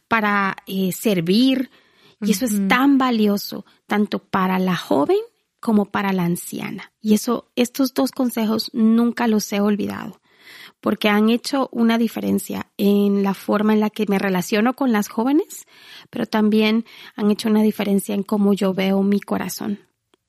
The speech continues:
Speaker 2: Totalmente de acuerdo, Susi. Y voy a guardar esa frase de "seamos mujeres de pasillo", porque de las cosas que más agradezco en mi andar con el Señor a través de todos esos años es justamente
Speaker 1: Ujú.
Speaker 2: eso,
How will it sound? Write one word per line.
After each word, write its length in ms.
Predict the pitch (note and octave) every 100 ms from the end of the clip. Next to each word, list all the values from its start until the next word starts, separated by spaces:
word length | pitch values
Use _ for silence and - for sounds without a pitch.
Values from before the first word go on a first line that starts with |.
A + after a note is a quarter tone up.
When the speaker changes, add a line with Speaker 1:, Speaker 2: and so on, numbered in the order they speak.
| _ _ - _ _
Speaker 2:
Totalmente 600 | - A3+ B3 B3+ B3+ A#3+ A#3+
de 80 |
acuerdo, 440 | A3 G#3 G#3+ G#3 G3
Susi. 320 | G3+ - G#3
Y 80 | -
voy 140 | A3+ C4
a 60 |
guardar 340 | D4+ A#3+ G#3 G#3
esa 200 | A3 G3
frase 460 | - G#3+ G#3 F3+
de 140 | F3+ E3+ -
"seamos 380 | G#3 G#3+ A3+
mujeres 400 | G#3 G3+ G3 G3
de 80 | F#3+
pasillo", 500 | - F3+ - F#3+ F3 - - - - - - _
porque 440 | A#3 A#3 A3 A3
de 100 | A3
las 240 | A3+ A3+ -
cosas 400 | C#4+ D4+ F4 -
que 140 | A#3
más 340 | A3+ A#3+ C#4+
agradezco 480 | F4 D#4 A3 G#3 -
en 80 | A#3
mi 60 | G#3
andar 300 | G3 G3+ G3+
con 160 | A3
el 120 | G#3
Señor 440 | F3 F3+ F#3 F#3+ E4 -
a 100 | G#3+
través 240 | G#3 G#3
de 80 | A3
todos 240 | A3+ B3+
esos 320 | C4+ A#3+ A#3 G3+
años 400 | G3+ A3+ G#4+ -
es 120 | A3+
justamente 540 | - B3+ C4 B3 A3+ A#3
Speaker 1:
Ujú. 80 | C4
Speaker 2:
eso, 280 | - G#3